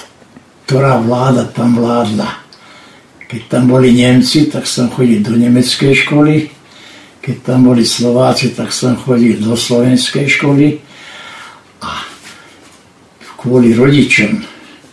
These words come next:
zase som chodil do maďarskej, aby mi trošku mohli pomôcť. Takže títo školy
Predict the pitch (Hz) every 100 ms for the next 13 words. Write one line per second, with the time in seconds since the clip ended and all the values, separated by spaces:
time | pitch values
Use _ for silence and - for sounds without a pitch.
0 | _ - - 113 - 110 - 110 - 117
1 | 107 107 - 131 120 120 123 123 120 -
2 | 143 143 139 110 107 117 - 123 117 -
3 | 127 117 123 120 113 131 123 135 143 -
4 | - - - - - - - _ - 113
5 | 113 113 - - - - - - _ _
6 | _ - 143 139 - 220 226 - _ _
7 | _ 147 123 - 110 101 - - - -
8 | - - - - - _ _ _ - -
9 | - _ - - - - - 131 139 135
10 | 123